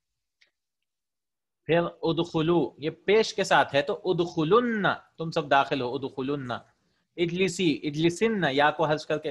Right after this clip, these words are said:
बहुत आसान है, एक बार आइडिया आ जाए तो। इजलिसिन्ना, इजलिसिन्ना। इशरबा, अलिफ है तो नून ला लो, डुअल के लिए, इशरबानी, ये इशरबानी, तुमको पीना ही पीना होगा।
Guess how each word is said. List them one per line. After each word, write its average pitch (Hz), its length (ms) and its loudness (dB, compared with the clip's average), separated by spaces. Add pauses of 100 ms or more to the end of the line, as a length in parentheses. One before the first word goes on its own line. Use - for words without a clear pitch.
बहुत 214 420 0
आसान 208 300 4
है, 202 60 2
एक 165 100 -2
बार 170 120 6
आइडिया 151 300 4
आ 160 60 4
जाए 147 160 2
तो। 180 200 -10 (360)
इजलिसिन्ना, 165 880 0 (680)
इजलिसिन्ना। 135 640 -4 (460)
इशरबा, 165 680 4 (380)
अलिफ 196 240 2
है 190 80 6
तो 190 100 0
नून 175 220 0
ला 180 140 6
लो, 165 260 0 (180)
डुअल 175 280 2
के 165 100 -2
लिए, 156 240 -4
इशरबानी, 160 840 2 (460)
ये 135 80 -4
इशरबानी, 131 800 -2
तुमको 170 380 -2
पीना 170 260 0
ही 208 100 2
पीना 190 220 -2
होगा। 165 440 2